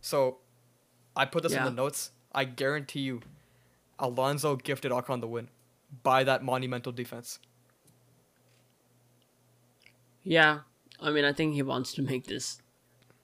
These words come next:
Speaker 2: And we were talking about this earlier, too, that Alonso, I think, said in an article that he sees himself in Verstappen because he sees Hamilton as the dominant Schumacher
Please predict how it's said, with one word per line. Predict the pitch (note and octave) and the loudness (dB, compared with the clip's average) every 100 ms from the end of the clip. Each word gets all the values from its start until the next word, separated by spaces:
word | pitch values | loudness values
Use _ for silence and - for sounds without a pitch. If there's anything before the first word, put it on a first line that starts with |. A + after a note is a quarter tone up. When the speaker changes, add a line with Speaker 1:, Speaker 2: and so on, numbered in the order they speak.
| _ _ _ _ _ _ | _ _ _ _ _ _
Speaker 2:
And | - D3 - | -4 -4 2
we | F3 | 6
were | F#3 | 8
talking | F3+ D#3 | 10 8
about | C3+ | 6
this | C3+ | 4
earlier, | C3+ C3 A#2+ | 4 6 4
too, | - C3 | 4 2
that | B2 - - _ | 2 0 -6 _
Alonso, | - C3+ C#3 C#3 C3 | -2 2 4 2 0
I | |
think, | B2+ B2 | -2 -4
said | C3 | -2
in | C3 | -2
an | B2+ A#2+ | -4 -4
article | B2+ B2+ C3 B2+ | -4 -4 -6 -10
that | C3+ | -8
he | B2 | -6
sees | - C3 B2+ | -4 -4 -4
himself | B2+ A#2 - B2 - - | -4 -6 -4 -6 -8 -10
in | C3+ B2+ A#2 - | -10 -10 -14 -14
Verstappen | C3 B2+ C#3 C3 D3+ E3 - _ _ - - - - | -8 -6 -2 -4 -4 -8 -10 _ _ -20 -20 -20 -20
because | - B2+ | -6 -4
he | B2+ | -2
sees | - C#3 C3 B2+ - | 0 2 2 0 -2
Hamilton | C3 B2 B2 B2 G#2 | -2 -2 -2 -4 -4
as | B2+ B2+ B2+ C3 - - | -2 0 -2 -4 -10 -10
the | - | -10
dominant | C3 C3 C3 B2+ B2+ | -2 0 0 -6 -6
Schumacher | C#3 C3 B2 C3 C3 C3+ | -2 -2 -2 -4 -6 -8